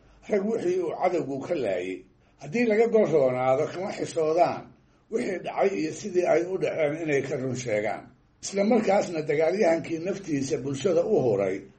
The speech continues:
abaalkiisa ma bi'iyaanoo ma duudsiyaane way u baroortaan. Xusuustooda ayay ku waariyaan. Ha yeeshee, dhaqanka dagaalka ee Soomaalidu sidaas kuma tilmaana.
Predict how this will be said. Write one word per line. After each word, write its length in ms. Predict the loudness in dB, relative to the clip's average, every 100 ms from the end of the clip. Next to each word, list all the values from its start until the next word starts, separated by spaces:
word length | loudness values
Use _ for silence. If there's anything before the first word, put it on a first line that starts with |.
| _ _ _ _
abaalkiisa 680 | 0 4 4 4 -4 -6 -6 -4
ma 120 | -4
bi'iyaanoo 720 | -6 -2 2 2 2 2 0 -4 -16 _ _ _ _ -2
ma 80 | -2
duudsiyaane 960 | 0 -4 -6 -6 2 2 2 -2 -6 -8 -12 _ -8
way 160 | -4
u 100 | -4
baroortaan. 600 | -2 0 0 -4 -6 -8 -10 _ _ _ _
Xusuustooda 800 | -10 -6 -4 -4 0 0 2 -2 -10 _ _ -8
ayay 260 | -2 0 0
ku 140 | 0 2
waariyaan. 520 | 2 2 -2 -6 -10 -20 _ _ _ -2
Ha 40 |
yeeshee, 360 | 4 4 2 0
dhaqanka 380 | 0 0 -4 -2
dagaalka 460 | 0 2 0 -2
ee 160 | -4 -4
Soomaalidu 720 | -2 -2 0 -2 -2 -2 -4
sidaas 400 | -6 -4 -2 -2 -6
kuma 200 | -10 -8
tilmaana. 560 | -8 -12 -8 -10 -10